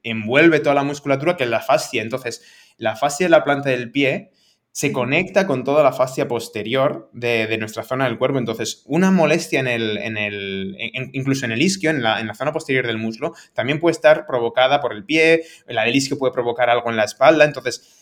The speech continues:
Speaker 1: liberar la tensión de todo. De hecho, hay muchas, muchas dinámicas de liberar,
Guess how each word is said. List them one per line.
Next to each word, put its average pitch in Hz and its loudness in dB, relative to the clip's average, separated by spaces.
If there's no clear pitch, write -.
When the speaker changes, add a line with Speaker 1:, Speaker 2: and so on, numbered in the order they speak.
Speaker 1:
liberar 139 4
la 190 4
tensión 143 -2
de 120 -4
todo. 165 0
De 127 -4
hecho, 135 -4
hay 151 -2
muchas, 151 -2
muchas 131 -6
dinámicas 151 0
de 120 0
liberar, 117 -4